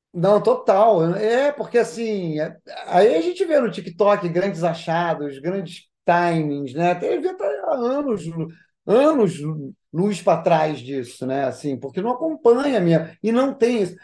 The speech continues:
Uma empresa, você falou no Porta, as notícias que eu tenho do, o Porta tá uma, uma empresa super efervescente,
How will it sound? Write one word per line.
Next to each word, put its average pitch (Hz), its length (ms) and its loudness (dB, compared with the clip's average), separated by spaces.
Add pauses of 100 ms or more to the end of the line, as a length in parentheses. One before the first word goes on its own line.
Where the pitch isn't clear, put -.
(180)
Uma 302 260 0
empresa, 202 460 4
você 175 100 -4
falou 202 220 0
no 175 120 -4
Porta, 185 600 0 (380)
as 165 160 2
notícias 190 420 -6
que 214 80 0
eu 190 80 4
tenho 208 380 0
do, 170 100 0
o 165 200 -8
Porta 226 340 4
tá 226 120 -4
uma, 220 220 -4
uma 185 520 -6
empresa 196 400 0
super 262 540 -10
efervescente, 208 840 -4